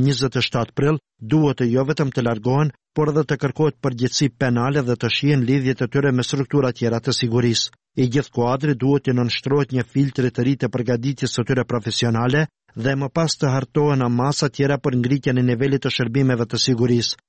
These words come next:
ashtu si që funksionojnë në demokracitë e zhvilluara, thotë Trajanov. Disa nga ekspertët, dhe nuk e pëlqejnë formën e përzgjedhjes së dy drejtuesve të sektoreve më të rëndësishëm në Ministrinë e Punëve të Brendshme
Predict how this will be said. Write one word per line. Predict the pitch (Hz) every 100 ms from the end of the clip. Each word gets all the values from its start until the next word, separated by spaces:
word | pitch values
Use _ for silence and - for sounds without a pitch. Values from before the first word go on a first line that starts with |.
| -
ashtu | 127 123 147
si | 127 131
që | -
funksionojnë | 127 127 117 - 120 139 151
në | 120
demokracitë | 117 143 139 131 - 113 117
e |
zhvilluara, | 101 117 117 113 113 110 - _ _ -
thotë | 127 120 113
Trajanov. | - 120 117 117 110 _ _ _ -
Disa | 117 156 -
nga | 165 147 147
ekspertët, | 143 - - - - 123
dhe | 113
nuk | 127 143
e | 139
pëlqejnë | 131 - 143
formën | - 135 139 143
e | 131
përzgjedhjes | 131 117 101 117 127 147 135
së | 127
dy | 110 123 135
drejtuesve | 127 123 139 131 131
të | 135 127
sektoreve | - 123 147 135 123
më | 120 127
të | 135
rëndësishëm | 127 127 - 151 139
në | 123 123
Ministrinë | 139 135 123 120 120
e |
Punëve | 120 117 113
të | 123 117
Brendshme | 123 120 - 123